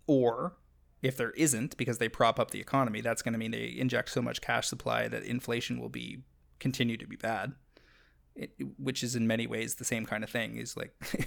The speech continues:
<laughs> if your life gets more expensive, you know, that's a roundabout way of things being worse. But the price of Magic has not gone up.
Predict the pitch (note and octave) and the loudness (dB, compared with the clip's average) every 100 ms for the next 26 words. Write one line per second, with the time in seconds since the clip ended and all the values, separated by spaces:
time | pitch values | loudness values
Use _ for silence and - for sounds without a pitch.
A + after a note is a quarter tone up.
0 | - - - C#3 B2 E3 F3+ D3+ D#3+ C#3 | -4 -8 2 6 10 12 12 6 6 4
1 | B2+ - C3 B2+ G2+ G2 - - - - | 4 8 8 8 2 -4 -10 -20 -20 -20
2 | - - - D3 - - _ - C3+ A#2 | -20 -20 -18 -18 -20 -20 _ 4 6 6
3 | A#2+ - - B2 A#2+ A#2+ A#2+ A#2 A2+ A2 | 4 2 4 6 6 6 6 6 4 4
4 | A#2+ A#2+ A#2 - A#2 A#2+ A#2+ - A#2+ A#2+ | 2 2 0 0 -2 -2 -4 -4 -4 -4
5 | - - - - _ _ - - _ _ | -4 -2 -2 -4 _ _ -20 -20 _ _
6 | _ _ _ _ _ _ - C#3+ - - | _ _ _ _ _ _ 4 4 4 -6
7 | _ - - - G3 C4 - A#2 B2+ F#3 | _ 0 0 4 4 6 4 4 6 6
8 | - - A#2 - A#2 A2+ A#2 - - _ | 4 -2 -2 0 0 0 -2 -6 -20 _
9 | _ - C3 A#2+ A2+ A2+ - B2+ - - | _ -6 4 6 6 4 4 6 4 -2